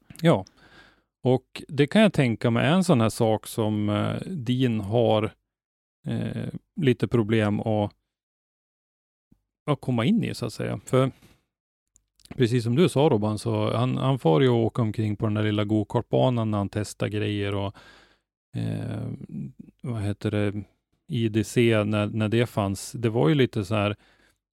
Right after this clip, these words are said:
stö-, stora parkeringar, vissa deltävlingar, de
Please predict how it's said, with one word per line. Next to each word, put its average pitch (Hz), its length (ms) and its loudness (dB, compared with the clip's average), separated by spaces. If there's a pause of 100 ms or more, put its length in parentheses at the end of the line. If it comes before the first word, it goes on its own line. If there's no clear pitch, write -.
(220)
stö-, 127 380 2
stora 113 400 0
parkeringar, 135 800 -2
vissa 127 760 2
deltävlingar, 131 800 0
de 120 120 0